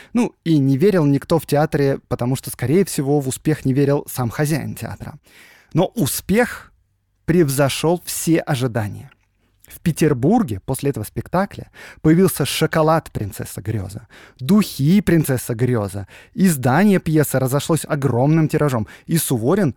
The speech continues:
зауважал свою актрису. Хотя независимые критики, в общем, со скепсисом относились к её способностям и говорили, что недостаток таланта она восполняет чувственностью.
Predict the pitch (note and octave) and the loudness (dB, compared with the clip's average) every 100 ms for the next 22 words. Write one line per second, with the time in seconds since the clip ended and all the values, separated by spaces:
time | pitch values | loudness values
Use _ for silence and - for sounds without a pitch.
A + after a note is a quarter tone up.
0 | - A#2 E3 E3 D#3 G#2+ A2+ D3 C#3+ C3+ | -6 0 2 4 2 2 -2 0 2 2
1 | C3+ - D#3 D3 - G#2 - - - B2+ | 2 0 0 0 -2 -8 -10 -20 -8 -2
2 | A#3+ C4 - _ _ _ C3 C3+ B2 C#3 | 0 0 -2 _ _ _ -2 0 2 0
3 | A#3 D3+ C3+ - C4 B3+ - F3+ D#3 _ | 0 0 -2 0 -2 -2 -4 -2 -2 _
4 | - B2 F3+ - E3+ D3 _ _ _ _ | -12 -4 -2 0 -2 -4 _ _ _ _
5 | - F3 - - G#3 F#3 - - A2+ A2 | -4 -2 -2 0 2 2 0 -4 -4 -4
6 | C#3 - F#3 - - C#3 - C#3 - C#3+ | -2 0 0 0 0 -2 -2 -4 -2 -2
7 | G2+ - - - A#2+ - - - - G#3 | -2 -6 -10 -12 -12 -14 -20 -16 -4 -2
8 | A3 - B2 B2+ C3+ G3+ F3 C#3 - C#3 | -2 -4 -2 0 2 2 2 0 0 -2
9 | C3+ - _ _ _ - - - C#3+ E3+ | -2 -6 _ _ _ -20 -18 -4 0 0
10 | - G#3+ - - C#3+ F3 A3+ D3 C#3 D#3+ | 0 -2 -2 0 2 2 2 2 0 0
11 | D3+ - C3 C#3+ C#3 - - C3+ - G#2+ | -2 -2 -2 0 0 -2 -6 -6 -6 -12
12 | F#2 F#2+ - - | -10 -12 -12 -12